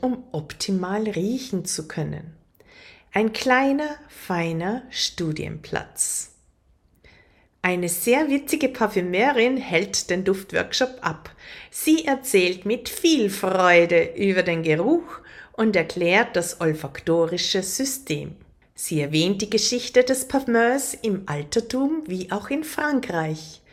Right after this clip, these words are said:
Sie widmet sich der rohen Pflanzenstoffe und der Entstehung des Duftes. Sie erklärt die Parfümpyramide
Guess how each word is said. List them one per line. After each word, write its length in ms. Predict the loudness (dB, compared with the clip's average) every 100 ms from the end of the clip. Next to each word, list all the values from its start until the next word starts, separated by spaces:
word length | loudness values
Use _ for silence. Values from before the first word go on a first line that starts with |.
| -20 -20 -20 -14
Sie 240 | -6 0
widmet 420 | 0 2 0 0
sich 400 | 0 2 2 2
der 160 | -2 -2
rohen 480 | 2 4 4 4 0
Pflanzenstoffe 1400 | -2 0 6 4 4 0 0 0 0 -2 -2 -2 -2 0
und 420 | -2 -2 -4 -2
der 160 | -2 0
Entstehung 720 | -2 -4 -4 -2 0 -2 2
des 240 | 0 0
Duftes. 800 | -6 -8 -8 -6 -6 -6 -10 -12 _ -20 -20 -14
Sie 380 | -4 0 2
erklärt 640 | 2 2 2 2 2 0 -4
die 80 |
Parfümpyramide 1600 | -10 -12 -12 -4 2 4 4 0 2 4 6 4 2 2 2 0